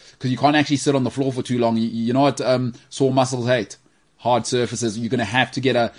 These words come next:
an exercise mat of sorts because <laughs> boy, oh boy, tomorrow morning is gonna be incredibly interesting.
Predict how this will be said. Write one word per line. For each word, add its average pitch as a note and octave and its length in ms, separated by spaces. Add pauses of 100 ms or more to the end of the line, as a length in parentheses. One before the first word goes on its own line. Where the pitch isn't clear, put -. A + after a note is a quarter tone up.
(140)
an A#2+ 160
exercise A#2+ 400
mat B2+ 200
of A2+ 100
sorts - 340
because C3+ 400
<laughs> - 40 (340)
boy, G#3+ 220
oh F#3+ 220
boy, C#3+ 300 (280)
tomorrow C3+ 320
morning C3+ 260
is A2 60
gonna B2+ 160
be B2+ 140
incredibly B2+ 480
interesting. B2 400